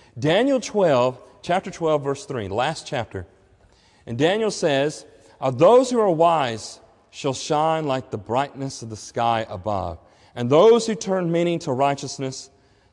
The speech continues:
like the stars forever and ever." I love that. The idea of us being light, of us being that example, of us being like stars that shine forever and ever because we lead others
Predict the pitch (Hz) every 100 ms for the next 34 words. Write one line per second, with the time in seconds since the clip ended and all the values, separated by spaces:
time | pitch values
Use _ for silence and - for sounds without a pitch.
0 | - 120 120 117 - 123 120 123 120 117
1 | - 107 107 104 104 107 101 98 90 80
2 | - _ _ _ _ _ _ _ _ _
3 | _ _ _ _ _ _ _ _ _ -
4 | 120 143 202 165 104 101 - 160 180 185
5 | 156 156 - 143 113 123 156 170 - _
6 | _ _ _ _ _ _ _ _ 131 143
7 | 156 - 160 147 139 120 104 135 156 175
8 | 170 - - _ _ 139 165 165 175 160
9 | 147 143 - 147 151 160 156 131 - 143
10 | 156 156 143 139 147 151 147 135 127 135
11 | 147 151 135 - 135 131 127 123 139 160
12 | - 135 143 139 139